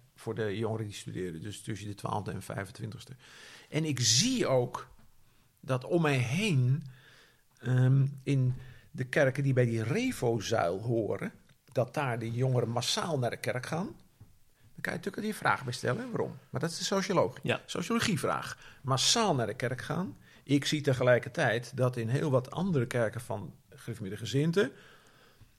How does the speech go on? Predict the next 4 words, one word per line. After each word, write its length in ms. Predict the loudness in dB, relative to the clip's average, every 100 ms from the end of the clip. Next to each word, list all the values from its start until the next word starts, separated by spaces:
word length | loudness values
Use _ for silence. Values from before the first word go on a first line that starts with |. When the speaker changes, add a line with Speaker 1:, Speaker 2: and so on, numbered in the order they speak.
| _ _ _ _ _ _ -16
Speaker 1:
de 160 | -2 2
leegloop 760 | 4 4 4 2 2 6 4 4
onder 340 | 0 2 0
jongeren 720 | 2 0 2 4 4 2 -2